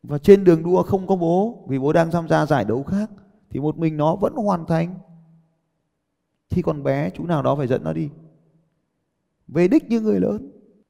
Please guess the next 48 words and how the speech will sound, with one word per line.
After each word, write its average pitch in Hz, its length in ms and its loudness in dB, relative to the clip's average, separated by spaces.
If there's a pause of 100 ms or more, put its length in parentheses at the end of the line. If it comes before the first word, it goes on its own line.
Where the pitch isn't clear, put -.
Một 127 140 -6
giải 135 140 0
đấu 139 180 0
khác 196 280 -4 (260)
cũng 196 200 -6
hoàn 170 240 -4
thành, 165 240 -2
hai 170 160 0
anh 185 180 0
em 180 260 -2
cũng 185 160 -4
hoàn 170 200 -2
thành. 151 220 -6 (680)
Và 95 120 -6
nếu 107 220 -2
như 143 120 -4
hôm 135 220 -4
nay 131 220 -4
anh 127 120 -4
chị - 120 -6
em 113 160 -2
học 110 200 -10
được 92 80 -8
bài 85 140 -8
học 90 200 -10
này, 82 300 -8
tôi 104 140 -8
muốn 104 180 -10
anh 113 140 -10
chị 104 100 -4
em 101 220 -6
ghi 107 200 -10
xuống. 101 380 -14 (600)
Sự - 200 -4
thay 143 180 -2
đổi 123 240 -6
của 95 120 -14
chính 110 260 -10
chúng 131 160 -8
ta 127 300 -6 (680)
sẽ - 120 -8
ảnh 101 240 -6
hưởng 95 320 -4 (400)
đến 101 140 -10
cuộc 107 200 -10
sống 98 180 -10
của 120 100 -10
mình. 95 200 -8